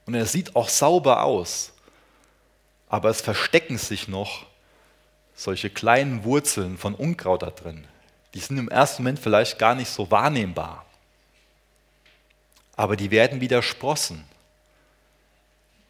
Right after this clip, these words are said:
und werden mit der Saat dann wachsen. Und das Unkraut wächst schneller und erstickt die gute Saat. Auch das ist ein möglicher Zustand von einem Boden. Und dann als letztes, als viertes Bild,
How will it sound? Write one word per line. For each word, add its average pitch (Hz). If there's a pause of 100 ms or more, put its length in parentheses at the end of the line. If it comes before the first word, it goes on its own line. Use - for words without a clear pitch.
(160)
und 104
werden 113
mit 143
der 127
Saat 123
dann 190
wachsen. 80 (420)
Und 104
das 104
Unkraut 143
wächst -
schneller 143
und 107
erstickt - (440)
die 107
gute 113
Saat. 80 (1800)
Auch -
das 143
ist 117
ein 98
möglicher 95
Zustand 98
von 90
einem 92
Boden. 104 (1900)
Und 117
dann 139
als 123
letztes, -
als 110
viertes -
Bild, 104